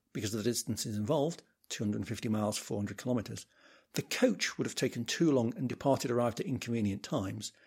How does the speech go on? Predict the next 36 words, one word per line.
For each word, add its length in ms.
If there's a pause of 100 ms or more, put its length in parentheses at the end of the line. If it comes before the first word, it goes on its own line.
(280)
and 100
the 60
train 480 (320)
would 100
have 60
been 140
considerably 880
more 140
expensive, 520 (720)
like, 160 (360)
double 500
the 80
cost. 420 (840)
As 120
well 100
as 100
taking 300
longer 260
than 100
you 100
might 180
expect 380
for 120
a 40
fast 360
route 120
between 220
two 180
of 40
the 80
most 220
major 220
cities 300
of 40
the 80
country, 420